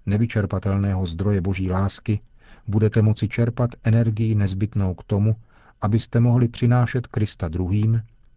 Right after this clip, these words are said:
přivádět druhé ke Kristu, být denně svědky lásky a solidarity a spolu s bratry, kteří postrádají i to potřebné, sdílet dobra, kterými vás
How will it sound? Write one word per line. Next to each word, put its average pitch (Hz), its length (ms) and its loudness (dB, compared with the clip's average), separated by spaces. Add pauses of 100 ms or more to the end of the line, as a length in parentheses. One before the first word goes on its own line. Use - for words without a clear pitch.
(160)
přivádět 104 560 0
druhé 82 460 -2
ke - 140 -6
Kristu, 107 500 -4 (600)
být 101 260 0
denně 113 300 4
svědky 104 460 -2
lásky 95 540 -4
a 85 80 -8
solidarity 104 720 -2 (720)
a 101 100 0
spolu 123 340 0
s 95 80 0
bratry, 113 420 0
kteří 101 340 -2
postrádají 104 800 0
i 110 60 -6
to 90 120 -4
potřebné, 101 720 0 (440)
sdílet 95 420 0
dobra, 104 420 0 (320)
kterými 110 500 0
vás 98 420 -2